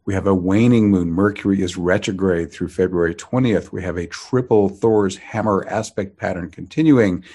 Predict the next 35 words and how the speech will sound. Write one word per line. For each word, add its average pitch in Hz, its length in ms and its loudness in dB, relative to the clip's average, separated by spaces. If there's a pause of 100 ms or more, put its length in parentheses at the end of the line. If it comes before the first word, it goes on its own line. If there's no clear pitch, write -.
(220)
highlighting 95 460 -2
selfless 98 460 -8
service. 113 500 0 (420)
And 107 600 0
that's 92 220 -6
through 90 240 -6
February 87 420 -4
fourteen. 98 640 -4
And 87 160 -8
that 82 160 -8
grand 98 400 -4
cross 104 480 0
with 90 160 -6
Vesta, 92 520 -4
Neptune, 95 380 -6
and 90 140 -8
the 92 60 -8
lunar 92 200 -6
nodes 92 280 -6
continues 92 680 -6
through 85 240 -10
March 80 400 -8 (160)
eighteenth. - 720 -14 (880)
Let's 98 140 -10
get 104 160 0
on 101 220 2
to 107 100 -6
what 101 180 2
is 95 220 -2
new 101 480 2
starting 92 480 -2
on 85 240 -6
Monday, 92 540 0
February 101 580 -4
first. - 680 -10